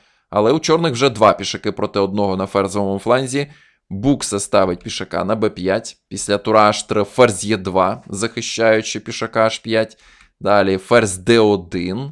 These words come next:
і після тура С три король Ф сім. Тура Е три, Аш чотири, білі грають Аш три, однак ферзь Д п'ять, далі в Б чотири, король Аш два і ферзь С шість.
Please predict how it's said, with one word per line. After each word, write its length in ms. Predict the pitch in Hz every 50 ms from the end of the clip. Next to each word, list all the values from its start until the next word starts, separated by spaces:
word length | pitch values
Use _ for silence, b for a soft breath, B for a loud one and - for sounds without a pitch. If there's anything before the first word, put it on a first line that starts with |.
| 143 _
і 120 | - 101 95
після 340 | - 95 95 - - 95 92
тура 300 | - 101 98 98 98 98
С 160 | - 104 95
три 240 | - - 110 135 143
король 340 | - - 90 92 95 95
Ф 140 | 101 107 -
сім. 360 | - - - - 76 67 - b b b b b b b b b _
Тура 220 | _ 165 180 165 127
Е 120 | 110 104
три, 460 | 101 - 98 104 123 147 160 139 - -
Аш 240 | - 95 90 - -
чотири, 640 | - - - - - 101 117 131 131 127 127 120 123 B B B B B B B -
білі 180 | 131 139 139
грають 260 | 127 127 131 127 123 131
Аш 180 | 127 - -
три, 400 | - - 104 113 127 151 165 165 165 - _
однак 280 | - - 98 101 101 -
ферзь 240 | - 104 104 101 90
Д 100 | 95 104
п'ять, 640 | - - 92 101 110 127 139 139 - - - - -
далі 360 | 92 90 92 92 90 90 90
в 120 | 92 - -
Б 180 | - 107 107
чотири, 600 | - - 110 - - - 127 135 131 131 131 123 b b b b b b b
король 240 | - 107 107 110 107
Аш 160 | 107 104 104
два 240 | 90 101 120 127 127
і 60 | 127
ферзь 360 | 123 - 107 98 98 - -
С 100 | - 80
шість. 480 | 80 - - 71 69 - - _ -